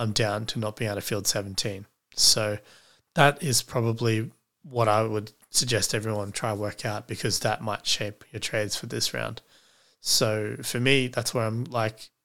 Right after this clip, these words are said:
maybe I do just be content with thirteen or fourteen for round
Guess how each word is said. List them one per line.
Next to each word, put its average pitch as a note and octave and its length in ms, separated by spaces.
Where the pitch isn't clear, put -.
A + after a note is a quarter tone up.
maybe B2 420
I A2+ 60
do A#2 400
just A2+ 420
be A#2+ 160
content A2 420
with G#2+ 160
thirteen A2 400
or G#2+ 80
fourteen A#2+ 580
for A2+ 260
round A2 500